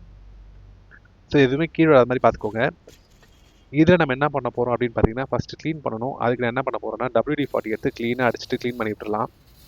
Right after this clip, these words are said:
ஒன்ஸ் அதை அடிச்ச பிறகு இதுல வந்து ப்ராப்பரா, அஹ், லூப்ரிகேட், அதாவது நம்ம கிரீஸ் போட்டுறலாம். So, எந்த மெட்டல் காம்பனன்ட்டுமே இன்னொரு மெட்டல் காம்பனன்ட்டோட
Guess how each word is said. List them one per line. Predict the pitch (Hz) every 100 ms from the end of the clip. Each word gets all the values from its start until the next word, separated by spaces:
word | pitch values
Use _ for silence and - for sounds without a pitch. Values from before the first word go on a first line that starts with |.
| _ _ _ _ _ _ _ - _ _ _ _ - - - - _ _ _ _ _ _ -
ஒன்ஸ் | 127 123
அதை | 127
அடிச்ச | 127 - -
பிறகு | 135 117 113 165 185 - - -
இதுல | 139 139
வந்து | 120 117 156
ப்ராப்பரா, | 135 120 - 139 127 127
அஹ், | 131 120
லூப்ரிகேட், | 127 156 147 120 110
அதாவது | 117 135
நம்ம | 131 120
கிரீஸ் | 127 156 -
போட்டுறலாம். | 123 - 107 104 _ _ _ _ - _
So, | - 165
எந்த | 151 175
மெட்டல் | 151 180 175
காம்பனன்ட்டுமே | 160 139 131 123 123 127 156 180 - -
இன்னொரு | 131 165
மெட்டல் | 156 127 139
காம்பனன்ட்டோட | 127 127 131 131